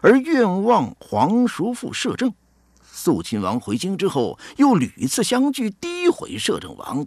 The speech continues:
图谋不轨。两叔侄相聚是真，诋毁与否，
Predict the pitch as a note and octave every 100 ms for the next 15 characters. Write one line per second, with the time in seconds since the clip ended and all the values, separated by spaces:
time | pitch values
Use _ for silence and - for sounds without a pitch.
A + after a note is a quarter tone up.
0 | - - D#4 F#4 D#4 E4 D4+ - - -
1 | G#3+ _ _ _ _ _ _ _ _ _
2 | _ _ _ - A#2+ D3+ C#3 D3+ C#3+ D#3+
3 | A#3+ F3 C#3 F3+ - A#3 A#3 A#3 - -
4 | - - - F#2 C#2+ _ _ _ _ -
5 | A3+ A#3 A3 D2+ C#2 E2 G#2 - - -